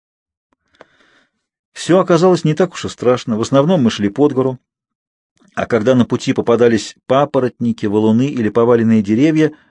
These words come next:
Эдвард брал меня за руки. Если я падала, а это случалось довольно часто, он тут же помогал подняться. Я старалась смотреть на безупречное лицо как можно реже, но слишком уж часто падала.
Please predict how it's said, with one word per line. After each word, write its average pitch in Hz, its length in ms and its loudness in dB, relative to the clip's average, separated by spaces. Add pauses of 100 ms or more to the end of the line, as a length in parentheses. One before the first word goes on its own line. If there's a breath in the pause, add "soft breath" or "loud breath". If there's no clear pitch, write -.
(380 loud breath)
Эдвард 160 460 0
брал 123 260 2
меня 123 260 0
за 98 220 -4
руки. - 340 -14 (1120)
Если 123 240 -2
я 135 140 2
падала, 185 480 0 (640)
а 104 140 -6
это 104 140 -8
случалось 104 440 -2
довольно 104 360 0
часто, 151 380 -4
он 131 280 0
тут 214 280 -2
же 202 120 -2
помогал 139 380 0
подняться. 104 560 -4 (1000)
Я 120 200 -2
старалась 127 440 -2
смотреть 127 500 -2
на 117 100 2
безупречное 117 560 0
лицо 117 300 0
как 101 180 -10
можно 117 280 0
реже, 143 360 2 (840 soft breath)
но - 100 -8
слишком 190 400 -6
уж 180 120 -4
часто 196 360 -4
падала. 92 520 -4